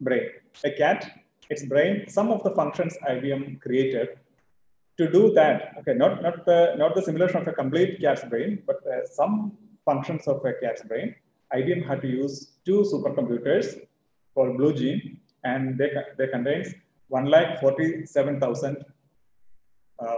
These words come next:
four hundred and fifty-six computers, okay, in a row with one forty-four terabit of memory. So that much huge computational power was needed to simulate the functioning of a cat's brain, some of the,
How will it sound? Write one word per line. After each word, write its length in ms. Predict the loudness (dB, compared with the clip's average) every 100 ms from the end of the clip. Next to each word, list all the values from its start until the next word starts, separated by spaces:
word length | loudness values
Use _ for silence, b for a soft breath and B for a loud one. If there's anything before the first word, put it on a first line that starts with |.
| 2
four 120 | 2
hundred 220 | 2 0
and 120 | -2
fifty-six 560 | -4 -4 -4 -2 -6 -8 -20 _ _ _ _
computers, 580 | -4 -2 -4 -6 -10 -20 _ _ _ _ _ -8
okay, 100 | -8 -12 _ _ _
in 100 | -6
a 60 | -2
row 280 | 0 -2 -4 -16 _ _ _ _ _ _ _
with 140 | -4 2
one 200 | 2 4
forty-four 560 | 0 2 4 4 2 -12 _ _ _
terabit 400 | 4 6 4 0 0
of 200 | -2 -2
memory. 420 | -6 -4 -8 -14 -20 _ _ _ _ _
So 140 | -4 2
that 220 | 4 4
much 180 | 2 0 -10 -16 _ _ _ _
huge 440 | _ 0 4 4 2
computational 640 | 0 0 2 2 2 -2
power 340 | 2 4 2 0
was 260 | 0 0 0
needed 460 | 0 0 -2 -8 -4
to 300 | -2 -2 -4
simulate 720 | -6 -4 0 2 0 -2 -8
the 100 | -8 -4
functioning 380 | -6 -8 -14 -14
of 100 | -10
a 60 |
cat's 420 | -10 0 0 0 -8
brain, 400 | -10 -10 -12 -18 -20
some 280 | -4 0 0
of 140 | 0
the, 220 | -2 -2